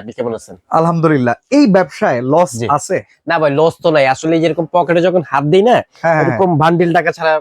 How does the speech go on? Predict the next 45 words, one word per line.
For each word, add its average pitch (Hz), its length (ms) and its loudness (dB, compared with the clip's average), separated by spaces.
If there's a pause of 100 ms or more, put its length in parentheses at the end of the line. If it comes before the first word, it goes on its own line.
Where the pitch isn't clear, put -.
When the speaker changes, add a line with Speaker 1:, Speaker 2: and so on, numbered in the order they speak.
(140)
Speaker 1:
মানে 151 160 -2
অন্য 160 160 -2
কোনো 151 180 -6
টাকা 147 120 -4 (100)
বের 165 160 2
হয় 123 160 -2
না। 95 40 -16 (220)
Speaker 2:
আচ্ছা, 151 240 -4
Speaker 1:
আসলে 185 220 2
Speaker 2:
আচ্ছা। 160 160 0 (120)
Speaker 1:
মানে 170 200 0
যে 180 160 2
ব্যবসা 196 260 0 (220)
আল্লাহর 185 200 0
রহমতে 185 320 -2
শিখে 208 260 0
গেছে, 190 220 0
এখন 139 160 -4 (320)
মাসে 160 200 -2 (100)
পঞ্চাশ 208 360 0
হাজার 185 220 2
টাকা 196 220 0
থেকে 190 140 -2 (140)
এক 190 120 -4
লক্ষ 190 220 -2
টাকা 175 160 0
আয় 170 120 -2
করা 190 200 2
একদমই 185 320 0
সহজ 160 200 0
হয়ে 135 100 0
গেছে। 180 140 -2
Speaker 2:
এগুলো 240 240 2
অনেক 214 200 0
সময় 214 200 0
আমাদের 190 200 -4
রূপকথার 151 460 -6
গল্প 160 160 0 (140)
মনে 143 140 -2
হয়। 123 200 -2
Speaker 1:
না 160 120 4
ভাই, 147 80 2
Speaker 2:
আপনি 147 60 2
Speaker 1:
রূপকথার 165 360 -2
Speaker 2:
হিসাব 190 140 -2